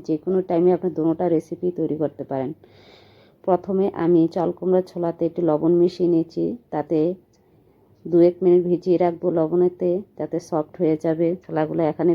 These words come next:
পেঁয়াজ, আলু, গাজর ও সিম নিয়েছি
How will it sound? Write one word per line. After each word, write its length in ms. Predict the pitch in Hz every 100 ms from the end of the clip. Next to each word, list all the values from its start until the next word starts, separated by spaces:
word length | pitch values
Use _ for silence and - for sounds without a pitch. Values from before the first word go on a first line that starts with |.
| 165
পেঁয়াজ, 440 | - 160 147 156 180 - -
আলু, 340 | 156 180 170 160 190 - 170
গাজর 440 | 151 156 170 156 170
ও 100 | - 156
সিম 300 | 151 - 170 175
নিয়েছি 400 | 175 185 185 -